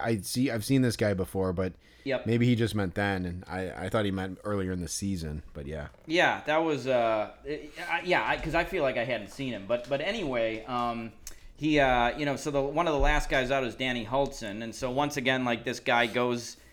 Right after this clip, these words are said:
Speaker 2: goes up, like, to the, where the bullpens are, doesn't call for Danny
Speaker 1: I
Speaker 2: Hultzen. Danny Hultzen walks in and then goes back, and then so, like, it's just the two of us, and I'm like, "That was Danny Hultzen," and he goes,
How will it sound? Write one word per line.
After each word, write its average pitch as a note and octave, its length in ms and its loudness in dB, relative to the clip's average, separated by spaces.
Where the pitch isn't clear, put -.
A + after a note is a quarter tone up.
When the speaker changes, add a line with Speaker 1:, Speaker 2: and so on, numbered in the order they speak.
Speaker 2:
goes D#3 260 4
up, D#3+ 300 6
like, C3+ 300 2
to D3 120 2
the, A#2+ 520 4
where C3+ 180 2
the B2 80 0
bullpens C3+ 600 0
are, B2 200 4
doesn't D3 460 2
call C3+ 240 4
for B2+ 160 -4
Danny A#2 320 -2
Speaker 1:
I A2+ 40 -10
Speaker 2:
Hultzen. A#2+ 460 0
Danny B2+ 260 0
Hultzen C3 360 -2
walks A2+ 340 0
in B2 160 -4
and A2 120 -6
then A2 260 -8
goes B2 180 -2
back, A#2 420 -4
and C#3 120 -2
then D#3+ 140 -2
so, E3+ 180 -2
like, D#3+ 220 2
it's C#3 100 -10
just G#3+ 160 -4
the D#3+ 80 -4
two G3+ 220 2
of D3+ 140 2
us, B2 200 2
and C#3 80 -4
I'm C3 160 -4
like, B2 360 -4
"That D3+ 160 0
was C#3+ 100 -2
Danny C#3 300 -2
Hultzen," C3 420 -4
and G#2 80 -6
he G#2+ 80 -8
goes, G#2 400 -4